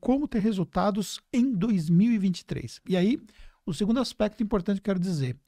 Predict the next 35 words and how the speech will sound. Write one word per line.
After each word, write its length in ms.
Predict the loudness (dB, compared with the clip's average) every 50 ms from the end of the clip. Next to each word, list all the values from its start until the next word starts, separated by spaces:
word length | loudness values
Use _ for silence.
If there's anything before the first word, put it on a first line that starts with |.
| -20 _ _ _ _ _ _ _ _ _ _
que 140 | 0 2 4
esse 280 | 4 4 4 2 2
é 40 | 2
o 40 | 2
último 520 | 2 2 4 4 4 4 2 0 -4 -4
podcast 600 | -2 -2 -2 -2 -2 -2 -2 -2 -2 -2 -4 -4
de 60 | -4 -4
dois 400 | -2 0 2 2 2 4 4 6
mil 120 | 6 6
e 20 |
vinte 160 | 4 4 2 2
e 60 | 2
dois. 420 | 2 2 2 2 -2 -6 -12 -12 -6
E 100 | -4 -4
é 60 | -2
um 60 | -2
podcast 400 | -2 -4 -4 -2 -2 -4 -4 -4
especial, 520 | -4 -6 -6 -6 -2 -2 0 0 0 -2 _ _ _ _ _ _ _
porque 220 | -16 -10 -6 -4
a 60 | -2
gente 260 | -2 -2 -2 -2 -6 -10
fecha 680 | -12 -14 -6 0 2 2 2 2 -2 -6 -6 -4 -2 -2
um 120 | 0 -2
ciclo 460 | -2 -4 -4 -4 -4 -4 -4 -6 -6
de 320 | -4 -4 -4 -4 -2 -2 -4
entrega 380 | -6 -4 -4 -4 -4 -4 -6
de 80 | -8 -6
podcasts 500 | -6 -6 -6 -6 -6 -6 -6 -6 -2 -2
em 100 | -2 0
dois 160 | 2 2 2
mil 120 | 0 0
e 20 | 0
vinte 160 | -2 -4 -2
e 40 | 0
dois 360 | 2 2 2 0 -4 -10